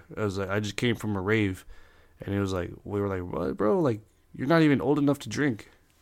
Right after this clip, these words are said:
you know? But he got his shit <laughs> done. Like, he got his shit done, you know what I mean? That, that's also the props I give him. But at the end of the day, bro, all of them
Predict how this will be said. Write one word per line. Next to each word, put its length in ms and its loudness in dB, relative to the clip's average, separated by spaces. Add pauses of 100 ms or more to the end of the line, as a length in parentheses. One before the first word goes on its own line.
(140)
you 120 -4
know? 240 2
But 240 0
he 100 -2
got 180 4
his 120 4
shit 180 0
<laughs> 120 2
done. 200 8 (1600)
Like, 160 4
he 120 0
got 160 8
his 100 6
shit 220 2
done, 180 4
you 100 2
know 60 4
what 100 4
I 20 4
mean? 260 4 (200)
That, 260 4
that's 180 0
also 300 2
the 100 0
props 320 0
I 60 -2
give 200 -4
him. 200 -8 (640)
But 220 4
at 140 0
the 100 4
end 100 4
of 60 6
the 80 4
day, 240 6
bro, 260 8
all 220 4
of 80 2
them 420 2